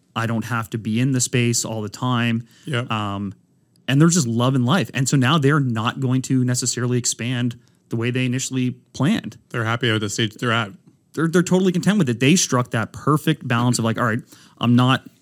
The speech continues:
Speaker 1: a, a one-person operation who's never really gonna get ahead," to, "I'm gonna build out a team,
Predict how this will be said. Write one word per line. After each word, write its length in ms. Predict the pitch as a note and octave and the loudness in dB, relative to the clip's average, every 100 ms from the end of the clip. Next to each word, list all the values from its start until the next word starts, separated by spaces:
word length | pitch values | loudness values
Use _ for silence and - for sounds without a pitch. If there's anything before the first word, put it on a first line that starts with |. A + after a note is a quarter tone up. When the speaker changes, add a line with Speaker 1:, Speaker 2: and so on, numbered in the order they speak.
| - | -4
Speaker 1:
a, 300 | A2+ G#2+ G#2 | 0 0 0
a 60 | A#2 | -2
one-person 600 | A2 A#2+ B2 B2+ A#2 A2+ | 0 2 2 0 0 0
operation 560 | A2+ G#2+ A2+ A#2 A2+ G#2+ | 0 -2 -2 0 0 0
who's 140 | A2+ | 2
never 220 | B2+ B2 | 2 2
really 240 | A2+ B2 A2+ | 2 2 2
gonna 160 | A2 | 0
get 100 | G#2+ | -2
ahead," 320 | G2+ G#2+ B2 - - - | -4 -2 -4 -6 -16 -8
to, 140 | - B2+ | 0 2
"I'm 120 | B2 | 4
gonna 160 | A#2+ | 2
build 260 | G#2 B2+ C#3 | 2 2 4
out 100 | A#2+ | 2
a 60 | G#2 | 0
team, 460 | - D3 B2+ B2 | 0 4 6 4